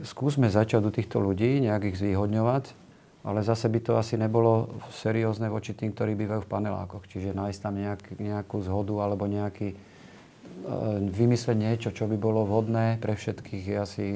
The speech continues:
dosť komplikovaná téma a určite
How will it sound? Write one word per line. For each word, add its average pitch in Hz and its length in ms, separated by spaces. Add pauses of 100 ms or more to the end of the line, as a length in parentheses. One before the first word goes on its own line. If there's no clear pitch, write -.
dosť 95 240
komplikovaná 95 640
téma 107 480
a 110 120 (840)
určite 113 640